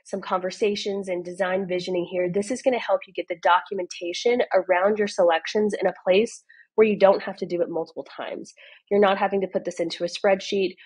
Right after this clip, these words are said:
You're not having to collect information from an email or forward text messages. Um, this is all gonna be documented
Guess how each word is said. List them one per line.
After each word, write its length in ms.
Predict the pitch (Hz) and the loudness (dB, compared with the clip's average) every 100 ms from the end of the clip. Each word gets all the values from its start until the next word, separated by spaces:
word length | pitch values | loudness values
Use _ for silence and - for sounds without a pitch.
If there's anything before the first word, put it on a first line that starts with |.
| _ | _
You're 100 | 196 | 0
not 180 | 190 175 | 2 0
having 280 | 185 180 180 | -2 -2 -4
to 80 | - | -8
collect 300 | - 185 185 | -6 -6 -6
information 580 | 180 185 175 165 - 160 | -8 -2 0 0 -4 -6
from 140 | 151 | -4
an 100 | 165 - | -4 0
email 400 | 196 190 185 185 | 0 2 2 0
or 100 | - 180 | -2 -4
forward 360 | - 160 156 160 | -2 -2 -2 -6
text 320 | - 208 - | -6 -6 -4
messages. 680 | 202 185 - 175 185 175 175 - - - - | -6 -6 -8 -2 0 0 -2 -18 -20 -14 -6
Um, 240 | 170 165 - 196 | -2 -2 -4 -4
this 160 | 208 | -2
is 100 | 220 | 0
all 140 | 190 185 | 2 2
gonna 120 | 180 | 0
be 180 | 175 165 | -2 -2
documented 640 | 165 165 165 160 160 147 | -2 -2 -4 -6 -4 -10